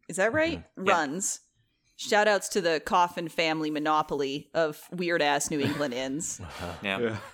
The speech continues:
Speaker 1: And the cousin's name is Hosea Hussey.
Speaker 3: Hell yeah.
Speaker 2: Is there
Speaker 4: Sounds kinda like a F one driver name.
Speaker 2: Is there something there? What
Speaker 3: Yeah.
Speaker 2: did,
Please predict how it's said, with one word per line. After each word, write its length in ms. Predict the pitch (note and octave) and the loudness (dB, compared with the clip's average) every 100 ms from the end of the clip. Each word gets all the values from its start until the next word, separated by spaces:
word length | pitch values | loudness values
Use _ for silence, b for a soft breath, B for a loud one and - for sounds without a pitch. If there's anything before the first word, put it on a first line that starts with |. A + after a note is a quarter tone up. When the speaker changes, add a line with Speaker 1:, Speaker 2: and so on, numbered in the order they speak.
| B _ _ _ - | B _ _ _ -2
Speaker 1:
And 180 | G#3 G#3 | 0 2
the 120 | G#3+ | 0
cousin's 440 | G#3+ C#4 B3+ A#3+ A3+ | 2 2 4 2 4
name 460 | C4+ B3+ D3+ D#3 - | 4 4 2 -4 -2
is 340 | F3+ E3+ - - | 0 0 -4 -8
Hosea 720 | - A3+ G3 F#3 F3+ B3 D4 | -2 2 2 2 2 4 4
Hussey. 680 | D4+ C4 G3+ - D3+ C#3 - b b b _ - | 2 0 0 0 -4 -6 -12 b b b _ -12
Speaker 3:
Hell 200 | G#2+ F2+ | -8 -8
yeah. 200 | G1+ G1+ - b b b b _ _ _ _ - | -8 -12 -16 b b b b _ _ _ _ -18
Speaker 2:
Is 120 | - | -8
there 440 | - E3 E3+ D3 - _ - _ _ _ _ _ _ _ _ | 0 2 2 -2 -4 _ -20 _ _ _ _ _ _ _ _
Speaker 4:
Sounds 260 | - D3+ D#3+ | -2 0 2
kinda 180 | F#3+ E3 | 2 4
like 140 | D3 | 4
a 80 | A#2 - G#2 | 0 -2 -6
F 200 | A2 - | -4 -2
one 160 | G2+ | -4
driver 300 | G2 F#2 F#2+ | -2 -4 -4
name. 320 | G2 F#2+ A2 - | -6 -8 -10 -12
Speaker 2:
Is 100 | C3+ | -6
there 100 | D#3+ | 0
something 360 | - - G#3+ C3+ | 2 2 2 2
there? 320 | B2+ D3+ D#3 | 2 2 -2
What 200 | D3 C#3+ | 0 0
Speaker 3:
Yeah. 100 | |
Speaker 2:
did, 80 | C3 | 0